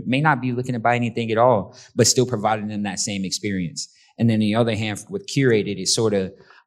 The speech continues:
um, helped me understand vintage much more. Like, I s-, I, that's what I would call Curated, like, vintage school for me.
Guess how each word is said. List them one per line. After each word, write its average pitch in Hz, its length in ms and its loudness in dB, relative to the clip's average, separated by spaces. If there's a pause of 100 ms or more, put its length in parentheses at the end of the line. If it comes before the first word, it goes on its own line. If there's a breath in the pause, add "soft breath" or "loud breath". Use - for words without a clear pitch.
um, 90 420 2
helped 147 280 6
me 123 560 4 (260)
understand 123 460 4
vintage 98 340 -2
much 92 260 -8
more. 85 220 -8
Like, 80 180 -10
I 98 80 -2
s-, - 220 -4
I, 104 140 2
that's 107 320 -2
what 104 200 -4
I 110 120 0
would 110 100 -2
call 101 240 0
Curated, 92 360 -4
like, 90 180 -10
vintage 87 340 -8
school 78 240 -2
for - 100 -20
me. 73 260 -14